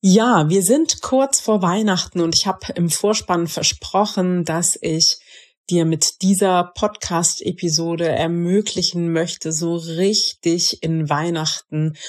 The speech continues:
und in diese vorweihnachtliche Stimmung einzutauchen. Und deshalb lade ich dich jetzt ein, dir ein gemütliches Plätzchen für diese Podcast-Episode zu suchen.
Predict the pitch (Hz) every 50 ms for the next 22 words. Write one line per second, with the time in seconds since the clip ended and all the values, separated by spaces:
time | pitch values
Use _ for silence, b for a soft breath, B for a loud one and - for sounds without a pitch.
0 | B B B _ 165 156 151 - - 170 170 165 165 170 156 160 160 156 156 156
1 | 156 156 156 B B B B _ - - - 190 190 190 175 170 165 165 165 165
2 | 165 170 - - - - 165 - - 170 - - - - - 196 196 196 190 170
3 | 165 165 165 165 - _ _ - 156 165 190 208 214 214 - - - 165 - -
4 | - 143 139 147 160 160 - 190 202 214 247 277 - _ _ _ _ _ B B
5 | B B B B B B B B _ - 208 196 233 233 - 240 226 226 - 170
6 | 160 160 170 233 254 302 294 - - 202 - - - 190 - - 180 180 - -
7 | - - - 175 180 208 208 208 202 190 170 175 - - 170 175 170 185 180 180
8 | 180 185 202 233 277 - - 190 - 170 151 - - - - 165 165 - - -
9 | 156 156 156 - 165 156 170 196 - - 151 - - 156 - - - - 156 160
10 | - - - - 170 151 - 165 170 160 180 156 - - - 175 156 143 - -
11 | 196 214 226 - - 170 165 175 190 208 -